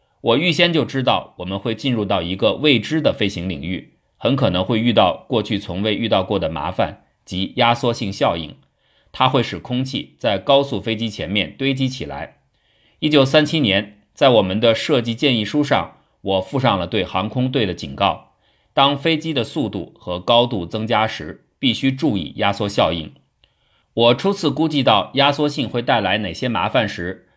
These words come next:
找了世界上这一领域最好的两位专家，加州理工学院的冯卡门和米里肯博士。我向他们介绍了设计方案，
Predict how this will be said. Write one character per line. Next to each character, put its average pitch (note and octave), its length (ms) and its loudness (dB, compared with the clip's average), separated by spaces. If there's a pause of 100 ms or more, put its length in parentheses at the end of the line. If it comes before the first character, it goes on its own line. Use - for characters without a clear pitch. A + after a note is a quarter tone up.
(180)
找 A2+ 160 6
了 B2 80 4
世 C#3 180 -2
界 D3 140 0
上 C3 380 0
这 D3+ 120 0
一 C3+ 120 4
领 F#2 200 0
域 A2 140 -2
最 D3+ 220 -4
好 D2+ 200 -8
的 F#2+ 140 0
两 F2+ 220 0
位 F2+ 100 -2
专 G#2+ 220 0
家， A2 300 2 (280)
加 D3 180 4
州 C#3+ 200 2
理 G#2+ 160 -4
工 A#2 160 -4
学 G2+ 140 -4
院 G#2 180 2
的 F2+ 160 -4
冯 G2+ 240 -8
卡 G2 180 -6
门 F2 380 -6
和 G2 180 2
米 F#2+ 180 0
里 B2 120 2
肯 F#2 200 -4
博 D#2+ 200 -6
士。 - 340 -8 (480)
我 G#2 100 -2
向 A#2+ 160 4
他 B2+ 120 4
们 B2 120 2
介 C3 200 4
绍 A2 180 6
了 F2+ 160 0
设 B2 180 -2
计 G#2+ 140 -4
方 B2+ 220 2
案， - 300 -4